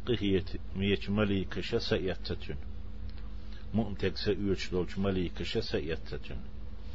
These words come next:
توبو دين دوخ كو ولا يوغش ولد عاقت يحضرتش توب ديشي. تعدهن قنوش هادرجي دال جشت يشتو. متفق عليه دو حديث. وفي رواية في الصحيح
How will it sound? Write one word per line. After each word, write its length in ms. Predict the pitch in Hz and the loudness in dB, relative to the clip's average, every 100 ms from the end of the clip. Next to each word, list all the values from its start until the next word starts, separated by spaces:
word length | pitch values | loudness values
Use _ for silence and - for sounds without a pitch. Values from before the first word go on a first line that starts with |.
| - - - - - | -4 -4 -4 -4 4
توبو 340 | 101 95 107 | 6 6 6
دين 260 | 104 92 87 | 4 2 2
دوخ 220 | 98 95 | 2 2
كو 160 | - 110 | 2 6
ولا 560 | 107 90 82 87 120 135 - - - - 95 | 6 6 4 4 2 2 -4 -4 -4 -4 0
يوغش 480 | 92 104 98 - | 6 8 8 4
ولد 320 | 92 87 80 76 - | 2 2 2 0 2
عاقت 400 | 95 92 87 98 | 4 4 0 0
يحضرتش 680 | 98 95 82 71 - - - | 0 0 -2 -2 -4 -4 2
توب 260 | 104 98 78 | 4 4 2
ديشي. 380 | 85 - 120 156 - - - - - - - - - | -4 0 -2 -2 -4 -4 -4 -4 -4 -4 -4 -4 0
تعدهن 420 | 85 92 87 87 80 - | 2 4 2 2 0 -2
قنوش 400 | 95 90 90 - | 0 2 0 0
هادرجي 600 | 87 85 87 80 90 98 - - - - - - - | 2 2 2 0 2 2 0 -4 -4 -4 -4 -4 0
دال 280 | 95 87 | 2 2
جشت 320 | 78 101 - 85 | 2 0 0 -2
يشتو. 320 | - - - - - - - | -2 -4 -4 -4 -4 -4 -2
متفق 560 | - - 95 95 87 76 | -2 0 0 0 -2 -2
عليه 340 | 82 95 92 | 2 4 4
دو 240 | 85 87 85 | 2 -2 -2
حديث. 380 | - 90 80 - - - - - - - - - - - | 0 0 0 -4 -6 -6 -6 -6 -6 -6 -6 -6 -6 0
وفي 280 | 98 - 117 | 0 4 6
رواية 380 | 110 110 120 110 | 6 8 8 6
في 340 | - 98 - | 4 -2 0
الصحيح 600 | 107 - 107 104 101 87 | -2 0 0 2 2 2